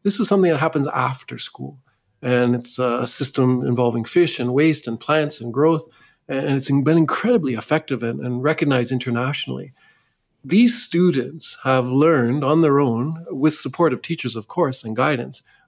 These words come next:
but learned about science, they've learned about physics, they learned about writing and communication, engaging with community members, about building things, about reaching out to, uh, other communities to partner with them,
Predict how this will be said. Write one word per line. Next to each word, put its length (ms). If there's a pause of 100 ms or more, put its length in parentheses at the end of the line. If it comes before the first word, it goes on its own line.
(100)
but 120
learned 280
about 240
science, 560
they've 180
learned 320
about 400
physics, 640
they 120
learned 260
about 260
writing 440
and 100
communication, 800
engaging 480
with 220
community 480
members, 440 (440)
about 260
building 560
things, 540 (400)
about 140
reaching 420
out 240
to, 360
uh, 280
other 220
communities 640
to 120
partner 500
with 180
them, 300